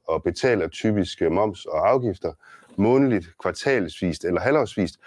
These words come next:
alt afhængig af, hvordan virksomheden er, er registreret. Når man laver den ordinære moms- eller afgiftsangivelse til tiden og betaler til tiden,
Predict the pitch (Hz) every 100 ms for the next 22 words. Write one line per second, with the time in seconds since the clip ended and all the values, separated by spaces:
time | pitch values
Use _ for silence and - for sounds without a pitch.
0 | - - 135 135 98 85 117 104 85 104
1 | - 87 92 101 95 101 107 90 78 85
2 | 76 69 - 67 69 78 78 78 71 -
3 | - 104 67 _ _ _ - - - -
4 | 113 123 123 156 170 - 95 95 113 151
5 | 143 104 92 90 117 - 87 85 117 117
6 | 92 82 85 78 - 73 - - 185 135
7 | 87 90 - 170 151 85 87 - 131 82